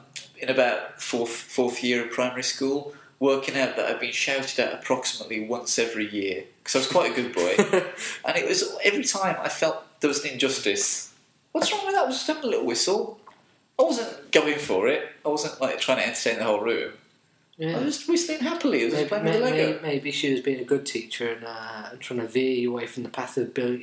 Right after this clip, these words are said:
Speaker 3: being a builder.
Speaker 1: <laughs> Maybe, but I think that's
Speaker 3: The
Speaker 1: to give it
Speaker 3: Robert, stop, stop whistling, stop hammering stuff.
Speaker 1: That was Missus Phillips. And
Speaker 3: Okay.
Speaker 1: I think, I think t-, that gives Missus Phillips too much benefit of the doubt.
Speaker 3: Oh, right,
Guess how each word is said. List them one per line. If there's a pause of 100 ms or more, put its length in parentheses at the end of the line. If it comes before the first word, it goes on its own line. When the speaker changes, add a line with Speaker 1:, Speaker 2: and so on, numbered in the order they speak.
Speaker 3:
being
a
builder. (420)
Speaker 1:
<laughs> (880)
Maybe,
but
I
think
that's
Speaker 3:
The
Speaker 1:
to
give
it
Speaker 3:
Robert,
stop,
stop
whistling,
stop
hammering
stuff.
Speaker 1:
That
was
Missus
Phillips. (240)
And
Speaker 3:
Okay.
Speaker 1:
I (140)
think,
I
think
t-,
that
gives
Missus
Phillips
too
much
benefit
of
the
doubt.
Speaker 3:
Oh,
right,